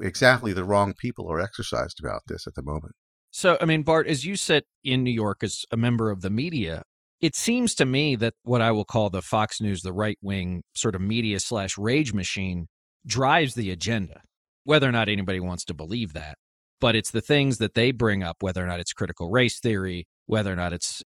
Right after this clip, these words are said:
Speaker 2: rolling back abortion rights, whether or not it's the big lie and, you know, stop the steal. We have these conversations on their turf, and not a lot of people seem to push back on it.
Speaker 1: Yeah, they are exceedingly good at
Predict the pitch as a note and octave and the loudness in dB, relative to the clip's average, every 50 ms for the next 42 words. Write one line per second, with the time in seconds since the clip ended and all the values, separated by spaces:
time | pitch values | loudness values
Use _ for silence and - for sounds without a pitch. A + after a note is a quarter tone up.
0 | _ - A#2 A#2+ A#2+ A2+ G2+ F#2+ E2+ F#2+ F#2 - - F#2 - G#2+ A#2+ A#2+ A2+ - | _ 0 2 4 4 4 2 2 0 -2 -2 -2 -4 -4 -2 0 2 2 2 0
1 | - G#2 G2 G2 F#2+ F#2+ F#2 - - - A2 A2 G#2 G2 G2 F#2 F2+ F#2 F2+ F#2 | -2 -4 -4 -4 -4 -4 -4 -6 -4 0 0 0 2 2 0 0 -2 -2 -2 -4
2 | F2+ - - - F2+ G#2 F2+ F2+ G#2+ G2 F2 G2+ G2+ G#2 G#2 G#2+ G#2 G#2 G#2 G2+ | -4 -6 -10 -8 -10 -8 -4 -2 -4 -2 -2 -2 0 0 2 2 2 0 0 0
3 | F#2 F2 D#2 D#2+ _ - G#2+ F2+ - - - B2 G#2+ G2 - - D#2+ - - - | -2 -6 -8 -10 _ -6 -6 -4 -2 0 2 2 2 0 -2 -6 -6 -4 -2 0
4 | E3+ D#3+ C3 G#2 F#2+ - - _ _ _ _ _ _ E3 D3+ D3+ C#3 E3+ G3+ G#3 | 2 2 2 2 0 -2 -6 _ _ _ _ _ _ 2 4 6 8 8 8 6
5 | G3 E3 C#3+ - - - D3 C#3 B2+ B2 A#2 - C#3 C3+ B2 - B2+ G#2+ G2+ A#2 | 6 4 2 2 4 4 4 4 4 2 0 2 0 0 0 0 0 0 2 2
6 | A#2 A2+ G#2+ B2 D3+ C#3 A#2 - - G3 G3+ - - - - - - _ _ _ | 2 2 2 2 0 0 0 0 0 0 0 0 -4 -10 -16 -18 -20 _ _ _
7 | _ _ _ _ C3+ C3 B2+ D3+ F3 F3+ D#3+ D#3 D#3 D#3 D3 - D#3 C#3+ - C3+ | _ _ _ _ -2 2 4 6 6 6 6 6 6 6 4 2 0 0 0 0
8 | - - C#3+ C3+ B2+ - - B2+ A#2+ - - C#3 F3 F#3+ - - C2+ - - - | 0 0 0 0 -2 0 0 -2 0 0 -2 -4 -2 -4 -6 -8 -8 -10 -14 -20
9 | _ _ _ _ _ _ _ _ _ _ - A2 A2 C3 C3 A#2 G#2 - - _ | _ _ _ _ _ _ _ _ _ _ -2 4 6 8 8 6 4 2 -6 _
10 | _ _ _ _ _ _ - F#2 F2 G#2 G#2+ G#2+ A2 G#2+ G#2 G#2 G#2 G2+ G2+ G2+ | _ _ _ _ _ _ -20 -6 -2 2 4 4 4 4 4 4 4 4 2 2
11 | G2+ - - - _ _ _ _ _ - G2+ G#2 - - - - - - - A#2+ | 0 -4 -6 -12 _ _ _ _ _ -8 -8 -6 -6 -6 -4 -4 -4 -2 0 0
12 | A#2+ B2 A#2 A2+ A2+ G#2+ - - - G2+ A2 A#2+ G#2+ F2+ E2 - - _ _ - | 2 0 0 0 -2 -4 -4 -4 0 0 2 2 2 0 -4 -6 -14 _ _ 0
13 | F2+ F2 F2 F2 F2+ F2+ F2+ F2+ E2+ | 2 4 4 6 4 4 4 2 0